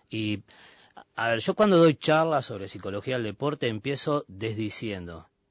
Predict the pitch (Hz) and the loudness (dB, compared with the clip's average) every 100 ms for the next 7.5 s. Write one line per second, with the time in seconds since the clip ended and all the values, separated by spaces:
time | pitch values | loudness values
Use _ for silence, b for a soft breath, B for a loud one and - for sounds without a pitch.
0 | _ 98 107 107 - 123 123 107 101 98 | _ -12 -10 -8 -8 -8 -6 -6 -6 -6
1 | 95 78 85 b b b b - 113 - | -8 -10 -16 b b b b -10 -8 -6
2 | 208 202 - 143 98 95 - 92 90 90 | -4 -4 -4 -4 -2 -6 -10 -10 -10 -10
3 | 104 98 90 - 120 - 95 - _ _ | -10 -10 -12 -12 -14 -14 -18 -18 _ _
4 | _ _ _ 110 110 117 117 98 90 85 | _ _ _ -14 -8 -8 -6 -8 -10 -14
5 | 78 - _ _ _ b b b b b | -14 -18 _ _ _ b b b b b
6 | 113 139 151 170 233 - 247 190 170 - | -2 0 2 2 0 0 -2 0 -2 -2
7 | 117 101 101 92 80 | -4 -2 -2 -2 -6